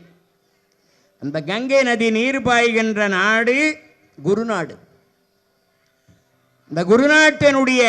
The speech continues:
தலைநகரம் அஸ்தினாபுரம். அஸ்தினாபுரத்துக்கு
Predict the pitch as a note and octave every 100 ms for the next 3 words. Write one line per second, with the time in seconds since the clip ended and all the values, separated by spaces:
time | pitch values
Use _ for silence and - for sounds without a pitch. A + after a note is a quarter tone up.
0 | G#3+ G3+ G#3 C4+ D4 C#4 B3 C4+ C#4+ A#3
1 | - C4+ C4+ B3+ G3+ D3+ - - _ _
2 | _ _ _ _ _ _ _ _ _ _
3 | _ _ _ C#3+ F3 B3+ C4 C4+ B3+ B3
4 | B3 A3+ A3+